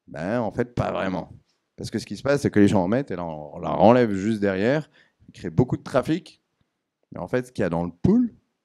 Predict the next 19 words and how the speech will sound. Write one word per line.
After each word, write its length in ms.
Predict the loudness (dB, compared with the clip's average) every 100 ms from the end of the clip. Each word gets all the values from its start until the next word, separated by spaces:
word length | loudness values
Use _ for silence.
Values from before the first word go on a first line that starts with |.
| _ _ _ _
ben, 60 | -20
il 20 |
n'y 60 | -8
a 20 |
pas 140 | -4
grand-chose. 580 | -2 -2 -4 -10 -14 _ _ _ _ _ _ _ _
Et 280 | -6 -4 -2
les 100 | 0
pools, 240 | 4 4 4
c'est 140 | -2
comme 140 | -2
les 60 | 0
wallets. 360 | 2 0 -4 -18 -20 _ _ _ _ _ _
Les 140 | -14 -10
comptes, 340 | -4 -2 -2
ça 100 | -6
n'existe 360 | -6 -8 -4 -4
pas 160 | -2
on-chain. 380 | -4 -6 -10